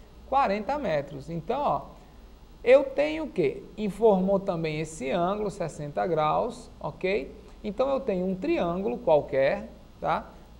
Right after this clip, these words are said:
Não, não sei a, a medida desses dois outros ângulos. Um ângulo mede sessenta graus e esse, esse lado cinquenta metros, esse outro, esse outro lado quarenta metros. Quero descobrir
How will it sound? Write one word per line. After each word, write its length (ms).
Não, 180
não 320
sei 400
a, 160
a 100
medida 360
desses 320
dois 260
outros 340
ângulos. 460
Um 200
ângulo 260
mede 240
sessenta 540
graus 500
e 320
esse, 500
esse 320
lado 400
cinquenta 500
metros, 460
esse 300
outro, 320
esse 260
outro 200
lado 400
quarenta 460
metros. 560
Quero 280
descobrir 720